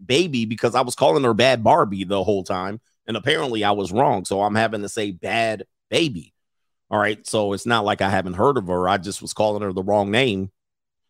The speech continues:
And people roasted me for it in the comment section. So I don't even know what it is today. I think it's Bad Baby.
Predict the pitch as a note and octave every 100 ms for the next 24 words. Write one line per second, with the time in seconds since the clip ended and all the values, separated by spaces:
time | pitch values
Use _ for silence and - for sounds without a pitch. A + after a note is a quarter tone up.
0 | _ B2+ A2 D#3+ B2 A2 A#2 F#3 - F2+
1 | F#2+ F#2 G#2 G#2+ A2 G#2+ G2+ C#3+ C3 F#2+
2 | F2+ E2+ - D#2+ F#2+ G2 B2+ D3+ B2 A2
3 | A#2 C#3 C#3+ E3 E3+ A#2 G2+ E2+ - F#2
4 | F2+ E2 - D3+ C#3 A#2 A2+ D3+ C#3 D3
5 | E3 G2+